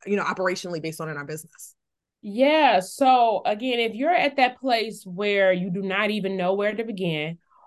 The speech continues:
Speaker 2: or you know that you need systems, but you do not want to invest the time needed to learn everything, put it all together yourself, that is when you can hire a system strategist or an operation manager. For me, I do it as a dual position.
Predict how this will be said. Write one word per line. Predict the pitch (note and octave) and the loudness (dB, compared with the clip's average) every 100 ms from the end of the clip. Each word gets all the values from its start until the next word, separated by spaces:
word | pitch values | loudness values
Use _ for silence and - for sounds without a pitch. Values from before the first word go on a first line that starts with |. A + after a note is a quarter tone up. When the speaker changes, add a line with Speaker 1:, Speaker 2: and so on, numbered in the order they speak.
| - | -4
Speaker 2:
or | F#3 C4 C#4+ | 6 8 8
you | A#3+ B3 | 6 2
know | A#3 B3 C4+ | 4 4 4
that | C4+ B3+ | 2 0
you | B3+ | -4
need | B3 B3+ | -6 -6
systems, | C4 C4 B3 A#3+ | -4 -4 -4 -6
but | G3 G#3 G#3 | -2 -4 -2
you | B3 | -2
do | A#3 A3 | -2 -2
not | G#3 G#3+ F3 | -2 -2 -4
want | G3 G#3 G3+ - | -4 -4 -6 -8
to | A#3 | -8
invest | G3 G3 G3 F#3+ - | -4 -2 -2 -2 -4
the | F#3+ | -8
time | - - G#3+ A3 G#3+ G3+ G3 | -8 -6 -2 0 0 0 -2
needed | F#3+ F3 E3+ | -2 -2 -4
to | G#3 F3+ | -2 -2
learn | F3+ G#3 A3+ A3+ | 0 -2 -2 0
everything, | G3 F#3+ F#3+ F#3+ F3+ F3 | 0 -2 -4 -4 -4 -4
put | A3+ G#3 | -4 -2
it | G3+ | 0
all | F#3+ G3 | 0 0
together | G#3 F#3+ F#3 F3+ | -2 -2 -2 -2
yourself, | F3+ F3 F#3 D3+ D3+ _ - _ E3 | -4 -2 -4 -4 -6 _ -20 _ -2
that | G3 A#3+ C4+ | 2 4 4
is | B3 B3 | 0 -2
when | A3+ A3 | -6 -6
you | A3 | -8
can | G#3+ G3 | -4 -4
hire | G3 F#3 F#3 F3 F3 | 0 0 0 -2 -4
a | E3+ | -6
system | G3 F3+ F3+ E3+ | -10 -8 -8 -4
strategist | F3 E3 D#3+ D#3 E3 D#3+ - | -2 -2 -4 -8 -10 -10 -8
or | D#3+ D#3+ | -4 -2
an | - C#3 | -2 -2
operation | D3+ E3 E3+ D3 D3+ | -2 -4 -6 -8 -6
manager. | D#3 C#3 D#3+ | -8 -8 -4
For | G#3+ | -4
me, | G#3+ B3 C4 - | -2 0 0 2
I | G3 A3 | 2 0
do | G3+ G#3+ G3+ | 0 -2 0
it | - | 0
as | F#3+ F3 | -2 -2
a | |
dual | F3+ G3+ G3+ F#3 | -2 0 0 0
position. | G3 D#3+ D3+ D#3+ D#3+ | -4 -4 -6 -6 -12